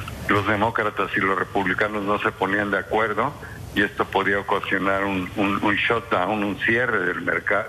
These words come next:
de, del gobierno norteamericano, lo cual,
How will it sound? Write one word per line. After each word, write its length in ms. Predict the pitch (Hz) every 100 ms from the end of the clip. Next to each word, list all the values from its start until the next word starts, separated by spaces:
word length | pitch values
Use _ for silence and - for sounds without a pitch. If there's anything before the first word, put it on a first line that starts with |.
| -
de, 280 | 90 85 80 - - - -
del 140 | 98
gobierno 420 | 98 98 104 104 98
norteamericano, 920 | 95 87 98 92 87 87 95 98 107
lo 100 | 87 -
cual, 180 | 101 95